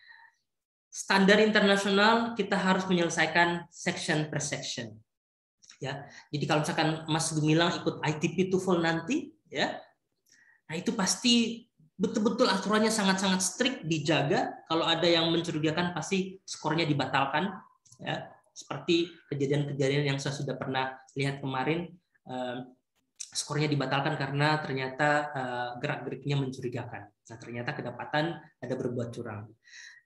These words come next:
Nah, sebenarnya pun kalau ada lembaga yang menyelenggarakan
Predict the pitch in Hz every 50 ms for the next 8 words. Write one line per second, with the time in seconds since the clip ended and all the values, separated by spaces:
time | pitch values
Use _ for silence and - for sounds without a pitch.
0 | _ _ _ _ _ _ - 175 - - - - - - _ _ _ - - 185
1 | 185 196 196 208 208 202 196 202 190 - - 330 330 277 220 233 254 254 - 175
2 | 165 151 147 156 156 156 151 151 147 143 139 139 139 143 165 175 180 175 165 151
3 | 143 143 143 143 143 139 135 131 131 131 127 127 123 123 123 - - 170 165 160
4 | 165 165 165